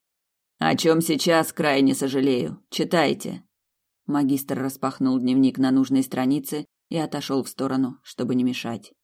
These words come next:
«Читайте». Преподаватели тут же сгрудились вокруг стола, только Ларс не сдвинулся с места. Пока все ужасались и возмущались написанным,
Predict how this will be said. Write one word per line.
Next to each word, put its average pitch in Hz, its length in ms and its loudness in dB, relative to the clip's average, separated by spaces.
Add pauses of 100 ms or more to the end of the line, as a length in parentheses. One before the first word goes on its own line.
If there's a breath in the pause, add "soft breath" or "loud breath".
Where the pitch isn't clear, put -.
(120)
«Читайте». 139 920 2 (520)
Преподаватели 151 760 2
тут 156 260 -2
же 156 80 -2
сгрудились 143 580 -2
вокруг 143 360 -6
стола, 151 480 -6
только 139 300 -4
Ларс 139 380 -6
не 127 140 0
сдвинулся 123 480 -4
с - 100 -10
места. 123 440 -6 (640)
Пока 160 280 -2
все 165 240 0
ужасались 147 720 -2
и 139 60 2
возмущались 143 720 -2
написанным, 143 720 -2